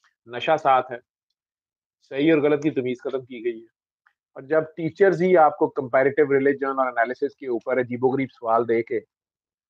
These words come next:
और tease कर रहे हैं और उसके बाद आपको खुला डुला माहौल दिया जाता है, parties उस तरह की रखी जाती है,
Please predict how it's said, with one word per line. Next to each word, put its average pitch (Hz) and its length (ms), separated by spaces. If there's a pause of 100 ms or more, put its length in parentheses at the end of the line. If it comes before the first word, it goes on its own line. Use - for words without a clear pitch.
(880)
और 127 60 (120)
tease 165 220
कर 151 220
रहे 160 220
हैं 151 60
और 135 160
उसके 127 240
बाद 139 380 (140)
आपको 123 260
खुला 175 280
डुला 156 240
माहौल 127 340
दिया 131 180
जाता 101 300
है, - 60 (3750)
parties 131 360
उस 143 140
तरह 147 140
की 143 120
रखी 127 260
जाती 110 300
है, - 120